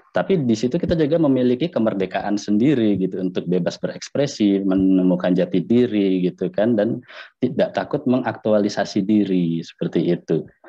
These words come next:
Dan alhamdulillah sekarang perkembangannya de-, dengan mulai K S K, mulai bergaung di Kemenkyu dan sebagainya,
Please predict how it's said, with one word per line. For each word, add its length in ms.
Dan 160
alhamdulillah 800
sekarang 640
perkembangannya 800
de-, 320
dengan 320
mulai 240
K 160
S 240
K, 80
mulai 320
bergaung 960
di 160
Kemenkyu 480
dan 160
sebagainya, 720